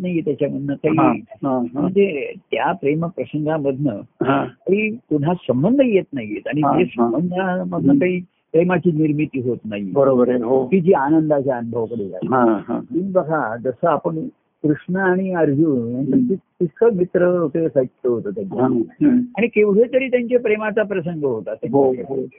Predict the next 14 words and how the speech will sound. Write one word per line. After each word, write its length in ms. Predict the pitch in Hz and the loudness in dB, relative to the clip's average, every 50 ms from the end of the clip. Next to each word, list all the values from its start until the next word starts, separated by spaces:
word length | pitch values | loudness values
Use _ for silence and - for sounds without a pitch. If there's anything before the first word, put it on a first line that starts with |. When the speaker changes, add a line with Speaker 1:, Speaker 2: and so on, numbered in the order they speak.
| _ _ _ _ _ _ _ _ _ _ - | _ _ _ _ _ _ _ _ _ _ -4
Speaker 1:
आणि 100 | 190 190 | -2 2
ते 160 | 180 208 208 | 4 4 4
असे 300 | 196 180 160 156 190 185 | 4 4 4 4 4 4
एकत्र 400 | 170 190 180 160 180 180 180 180 | 4 4 2 2 4 4 4 2
फिरत 340 | 180 - 180 156 170 151 156 | 2 2 2 2 4 4 2
असत, 160 | 156 - - | 2 4 4
अमुक 540 | 156 151 151 151 151 147 147 151 156 147 147 | 4 4 6 6 4 4 2 0 0 0 0
करत 200 | 143 147 135 131 | 0 2 0 0
असत. 160 | 131 117 - | -2 -4 -4
Speaker 2:
हम्म. 600 | 113 107 - _ - 107 104 131 131 131 123 247 | -6 -6 -8 _ -6 0 2 2 4 4 4 2
Speaker 1:
एवढं 340 | 208 226 226 247 277 339 370 311 | 2 0 0 0 2 2 2 0
घडलं 380 | 214 135 143 160 165 185 226 294 | 0 2 2 2 2 2 0 -4
त्याच्यामधनं. 600 | 285 285 233 - 226 196 175 175 156 123 123 110 104 - - _ _ _ - 127 | -2 -2 -2 0 0 0 0 -2 -4 -4 -6 -8 -8 -10 -14 _ _ _ 0 2
Speaker 2:
हम्म. 140 | 143 147 | 4 4